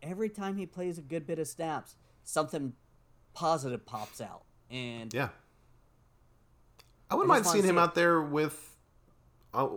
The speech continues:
Speaker 2: across from, you know, if Burns plays, I don't know if Burns is gonna play or Houston, but I'd like to see Barno out there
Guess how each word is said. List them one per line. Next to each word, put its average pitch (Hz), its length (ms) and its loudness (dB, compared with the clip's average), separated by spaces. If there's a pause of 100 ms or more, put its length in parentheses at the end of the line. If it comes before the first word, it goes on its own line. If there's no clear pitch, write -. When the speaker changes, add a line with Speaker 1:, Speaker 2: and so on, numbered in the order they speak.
Speaker 2:
across 147 440 0
from, 147 260 -4
you 123 100 0
know, 127 80 4
if 127 180 0
Burns 127 300 8
plays, 135 420 8
I 113 60 2
don't 113 80 2
know 117 80 0
if 98 80 -4
Burns 107 220 0
is 95 100 -6
gonna 101 160 -4
play 110 420 0
or 110 220 4
Houston, 95 480 -6 (880)
but 127 100 4
I'd 233 160 6
like 339 140 -2
to - 80 -6
see 220 180 -2
Barno 190 340 2
out 208 180 0
there 190 340 -2